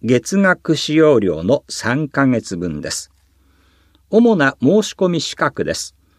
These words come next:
え、次の一から七すべてに該当する方になります。一、区内に継続して三年以上居住している。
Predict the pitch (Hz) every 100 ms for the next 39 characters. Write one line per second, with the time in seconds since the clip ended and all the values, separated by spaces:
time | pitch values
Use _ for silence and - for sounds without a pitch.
0 | _ _ - 95 165 196 165 127 123 _
1 | _ _ _ - - 135 - - - 240
2 | 220 160 104 131 147 107 - - 208 190
3 | 113 127 180 - 113 127 - 120 117 -
4 | 117 110 - 104 95 73 62 - - -
5 | _ _ _ _ _ _ - 139 139 175
6 | 170 - - 240 240 220 185 156 135 165
7 | 180 170 160 - 147 - 147 - - -
8 | 196 220 220 214 214 165 101 80 73 -
9 | 117 120 170 160 135 - 107 87 71 71